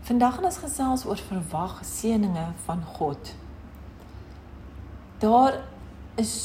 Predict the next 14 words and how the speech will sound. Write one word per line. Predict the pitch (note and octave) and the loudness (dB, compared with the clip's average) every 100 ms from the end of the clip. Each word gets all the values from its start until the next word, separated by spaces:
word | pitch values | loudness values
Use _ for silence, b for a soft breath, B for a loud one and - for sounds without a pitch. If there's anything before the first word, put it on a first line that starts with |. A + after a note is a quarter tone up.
| - | -6
so | - B3+ C4+ C4+ G3 | -2 2 2 2 4
baie | F#3+ F#3 F3 F3 F3+ - - - | 4 2 0 -2 -4 -10 -16 -8
dele | E3 F3+ F3+ - | -2 0 2 0
uit | D#3+ | -4
die | D#3+ - | -6 -4
Bybel | C3+ C#3 - - - - - - - - D3+ | -4 -4 -8 -10 -14 -16 -14 -14 -14 -12 0
wat | F3+ F3 - | 2 2 -6
praat | - A3 G#3+ G#3+ | -2 2 2 0
oor | E3+ E3+ - - - - - | -4 -4 -8 -14 -16 -14 -12
God | - F#3+ F#3+ E3+ | 0 0 0 -8
wat | - | -6
ons | E3+ D#3+ D3+ | -6 -4 -6
wil | D3 | -6
seën. | - G3 F#3 | -8 -8 -10